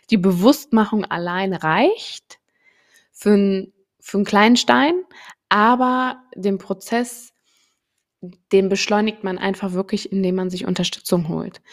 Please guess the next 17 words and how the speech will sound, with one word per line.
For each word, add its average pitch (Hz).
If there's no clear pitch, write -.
Und 190
das 190
ist 185
nichts 214
Schlimmes, 220
sondern 185
etwas 180
Großartiges. 196
Es 170
ist -
schlau, 220
das 160
zu 180
machen. 180
Es -
ist -
clever. 220